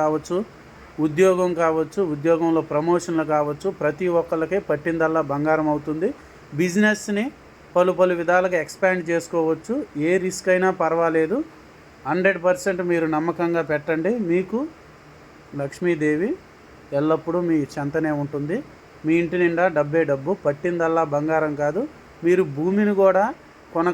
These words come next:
కొంటారు. గృహాలు ఆగినోళ్ళు, ఇల్లు నిర్మాణం గురించి చూస్తున్నోరు, ఇల్లు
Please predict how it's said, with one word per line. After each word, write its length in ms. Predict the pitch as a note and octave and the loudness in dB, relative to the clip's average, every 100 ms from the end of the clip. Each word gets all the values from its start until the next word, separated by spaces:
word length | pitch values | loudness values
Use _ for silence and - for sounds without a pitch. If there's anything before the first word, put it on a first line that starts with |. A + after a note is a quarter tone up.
| D#3 | 0
కొంటారు. 460 | F3 F3 F3+ F3+ C#4 C#4+ D3 | -2 2 2 2 -2 -6 -6
గృహాలు 400 | D3 E3 F#3 F#3 C#3 C#3 | 0 2 4 2 2 -2
ఆగినోళ్ళు, 520 | E3 F3 E3+ E3+ E3 A3+ - - - - - D3+ | -2 0 0 0 -4 -6 -12 -20 -20 -20 -8 -4
ఇల్లు 160 | F#3 | 0
నిర్మాణం 480 | G3 F#3 F3+ F3+ F3+ F3 | 2 2 0 0 2 0
గురించి 320 | E3+ E3+ - F#3 F3+ - - - | -2 -6 -4 -4 -6 -16 -20 -10
చూస్తున్నోరు, 640 | E3 E3+ F3+ E3+ D#3+ D#3+ A3 - - - - | -10 -6 -4 -2 0 0 -4 -8 -20 -20 -4
ఇల్లు 220 | D#3 F#3+ | 0 4